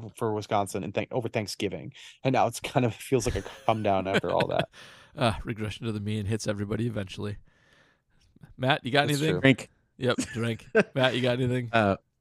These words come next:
Speaker 3: I, I still continue to make prop bet content. With Dontavian Wicks back, I can go back, <laughs> go back to that well. <laughs> Um, I had to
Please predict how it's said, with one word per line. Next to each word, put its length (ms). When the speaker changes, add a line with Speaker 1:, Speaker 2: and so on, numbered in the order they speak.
Speaker 3:
I, 220
I 120
still 220
continue 380
to 120
make 340
prop 300
bet 320
content. 720
With 300
Dontavian 760
Wicks 340
back, 260
I 120
can 320
go 220
back, 240
<laughs> 200
go 160
back 240
to 100
that 240
well. 380
<laughs> 80
Um, 260
I 60
had 100
to 120